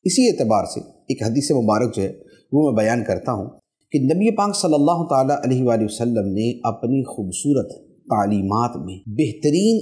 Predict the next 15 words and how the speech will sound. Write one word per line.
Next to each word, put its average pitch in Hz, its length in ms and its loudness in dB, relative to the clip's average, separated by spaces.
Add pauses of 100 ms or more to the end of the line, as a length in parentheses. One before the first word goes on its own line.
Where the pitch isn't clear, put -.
انسان 143 640 0
کے 113 300 0
جو 113 80 -2
اوصاف 123 640 0 (260)
بیان 123 420 2
کیے 98 260 -4
ہیں، 95 300 -6 (420)
ان 180 280 4
میں 107 380 -2 (180)
ایک 170 240 2
کا 160 120 2
تعلق 107 680 0
بہت 123 380 0
زیادہ 101 460 0
مزاج 110 540 0